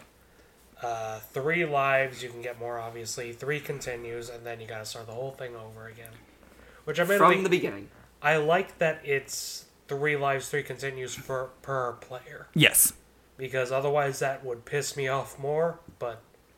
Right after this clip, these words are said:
Speaker 1: three lives, three continues per, per player, that is what it should be for a beat 'em up.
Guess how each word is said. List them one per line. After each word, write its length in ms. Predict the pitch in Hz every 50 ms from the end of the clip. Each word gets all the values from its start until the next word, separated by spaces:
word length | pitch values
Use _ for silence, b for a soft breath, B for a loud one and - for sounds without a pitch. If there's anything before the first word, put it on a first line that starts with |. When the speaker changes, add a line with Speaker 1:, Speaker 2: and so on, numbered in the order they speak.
| _ _ _ _ _ _ _ _ _
Speaker 1:
three 140 | 143 139
lives, 280 | 135 135 131 131 - -
three 140 | - 139 131
continues 400 | - 123 120 123 123 123 123 117
per, 140 | - - 120
per 240 | 117 - - 127
player, 360 | 117 113 - 123 117 117 117 117
that 320 | 117 120 117 117 117 - -
is 160 | 123 117 117
what 160 | 117 117 113
it 100 | 113 110
should 320 | - - - 127 117 117 113
be 320 | 113 113 117 123 131 135 b b b b b b b - - - _
for 240 | - 131 123 117 110
a 20 |
beat 200 | 110 113 107 101
'em 60 | 98 - - 135
up. 160 | 135 -